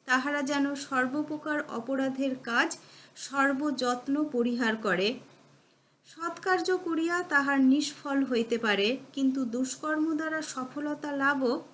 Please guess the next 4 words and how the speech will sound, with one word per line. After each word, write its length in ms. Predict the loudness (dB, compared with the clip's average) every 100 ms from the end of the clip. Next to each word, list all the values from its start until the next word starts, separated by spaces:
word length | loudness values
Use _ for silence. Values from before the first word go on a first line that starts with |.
| -20 -8
তাহাদের 420 | -4 -4 -2 -2 -4
পক্ষে 340 | -8 -6 -6
দুরাশা। 680 | -4 0 0 2 2 0 0 -6 -20 -20 -20 -20 _ _ _
দেখিলাম 580 | -12 -6 2 6 6 4